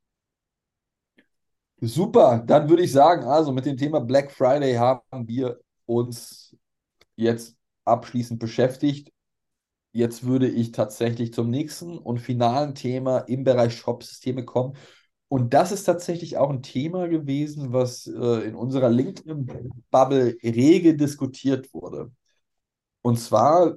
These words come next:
gibt es die Shopify Universal Search, in dem quasi Händler oder Shopify-Händler gelistet sind mit ihren Produkten.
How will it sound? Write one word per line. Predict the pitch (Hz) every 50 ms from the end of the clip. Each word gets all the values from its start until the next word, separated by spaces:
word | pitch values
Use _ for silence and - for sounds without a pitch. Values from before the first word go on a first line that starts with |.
| - -
gibt | 113 113 135 139 - - - -
es | 135 131 127 -
die | - 135 123 123 123 123 120 123 123 123 120 - -
Shopify | - - - - - 147 147 147 180 - - - 160 135 135 135 139 143 139 135 135 - _ _ _ -
Universal | 123 127 127 135 131 117 131 139 185 208 - - 135 107 95
Search, | 98 - - - 120 110 120 147 170 170 - - - - _ -
in | 110 110 110
dem | 113 113 123 127 127 123 120 117
quasi | - - 147 135 113 120 120 113 113 117 98
Händler | - - 110 117 131 139 147 151 156 160 - -
oder | 113 - -
Shopify-Händler | - - - 117 117 131 120 127 123 123 123 123 131 127
gelistet | 120 120 117 127 120 - 143 123 120
sind | - 139 139 143 131
mit | 117 120 -
ihren | 110 123 120 120
Produkten. | 117 - 117 117 120 120 - - 160 170 170